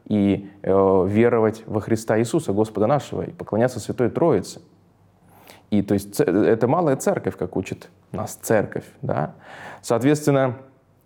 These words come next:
э, апостол Павел говорит: «Впрочем же я говорю не Господь».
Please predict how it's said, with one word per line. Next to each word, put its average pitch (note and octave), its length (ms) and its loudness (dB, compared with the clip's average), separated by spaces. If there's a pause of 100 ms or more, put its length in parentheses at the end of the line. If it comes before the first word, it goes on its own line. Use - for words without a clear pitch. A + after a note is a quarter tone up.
(460)
э, - 60 -10 (540)
апостол D3 320 0
Павел D#3+ 220 2
говорит: C#3+ 300 4
«Впрочем F#3 340 2
же C3+ 100 4
я D3+ 120 6
говорю C3+ 380 4 (320)
не C3 140 6
Господь». C3 600 0